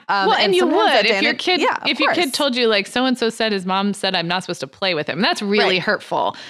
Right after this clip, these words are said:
Speaker 1: Right.
Speaker 2: Um,
Speaker 1: It is.
Speaker 2: yeah.
Speaker 1: But you don't know unless, unless the son is showing this, if that he's still being actively hurt by it. So
Speaker 2: Exactly.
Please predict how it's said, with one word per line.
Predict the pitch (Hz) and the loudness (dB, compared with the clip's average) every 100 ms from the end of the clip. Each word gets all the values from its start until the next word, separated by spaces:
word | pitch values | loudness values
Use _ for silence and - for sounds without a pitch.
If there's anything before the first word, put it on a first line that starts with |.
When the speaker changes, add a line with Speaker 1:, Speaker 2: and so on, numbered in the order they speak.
| - | -8
Speaker 1:
Right. | 262 254 143 | -2 0 2
Speaker 2:
Um, | 190 170 262 | 0 0 2
Speaker 1:
It | |
is. | 294 190 170 - | 2 0 -2 -2
Speaker 2:
yeah. | 196 - 170 | -2 -2 0
Speaker 1:
But | 247 208 180 | 2 2 0
you | 123 240 | 0 0
don't | 277 247 202 | 2 0 0
know | 208 196 190 190 | 0 2 2 0
unless, | - 190 190 196 - - - | 0 -2 -2 -2 -6 -14 -8
unless | - 185 185 - _ | -4 -2 -2 -6 _
the | 180 | -10
son | 165 190 165 | -4 -2 -2
is | 156 | -2
showing | - 339 202 160 | 0 0 0 0
this, | 151 151 - | -2 -2 -6
if | 185 - _ _ _ _ _ _ | -8 -8 _ _ _ _ _ _
that | 170 180 165 | -4 -2 -2
he's | 175 175 | -2 -4
still | - - 185 | -4 -2 0
being | 160 170 - | 0 -2 -2
actively | 156 - 147 147 | -6 -4 -4 -4
hurt | 156 160 | -2 -2
by | 208 214 | 0 0
it. | 254 269 | 0 0
So | |
Speaker 2:
Exactly. | 190 233 214 185 104 156 | 0 0 2 0 -2 -8